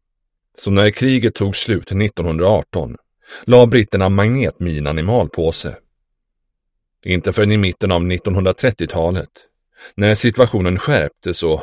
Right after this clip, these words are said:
Nazityskland började uppträda allt mer aggressivt, återupptog de arbetet.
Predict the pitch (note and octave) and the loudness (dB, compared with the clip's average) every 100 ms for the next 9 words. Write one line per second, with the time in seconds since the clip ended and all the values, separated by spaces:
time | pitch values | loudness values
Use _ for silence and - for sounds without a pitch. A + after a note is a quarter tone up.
0 | - G2+ C3 - - - E2 - A2 G2+ | -4 0 0 0 -6 -6 -6 -6 -4 -4
1 | D#2+ D#2+ F2 B2 - F2 E2 F#2+ G#2+ G#2 | -2 -2 -2 -4 -4 -4 -2 0 0 -2
2 | G2+ F#2 F2+ A2 F2+ G2+ - A1 G#1+ - | -2 -4 -2 -2 -2 -4 -4 -10 -14 -20
3 | _ _ _ - - - C#3+ B2 G#2 G2 | _ _ _ -20 -12 0 2 4 2 0
4 | A2+ A2 E2 E2+ F#2 D2+ E2 - E2+ | 0 0 0 0 -2 -2 -6 -8 -12